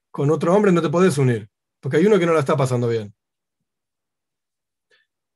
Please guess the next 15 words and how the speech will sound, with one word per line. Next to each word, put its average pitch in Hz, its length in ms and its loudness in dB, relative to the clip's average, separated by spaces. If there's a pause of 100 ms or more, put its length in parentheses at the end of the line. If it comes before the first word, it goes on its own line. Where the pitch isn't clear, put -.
(1160)
Beishtoy, 180 1000 2 (480)
con 151 260 2
tu 170 140 4
esposa, 160 680 2
Bedobak 147 480 2
Beishtoy, 156 720 2
con 165 180 0
su 247 240 2
esposa 156 480 2
se 127 80 -4
va 135 80 0
a 135 40 2
unir 135 360 2
el 139 140 0
hombre, 139 380 2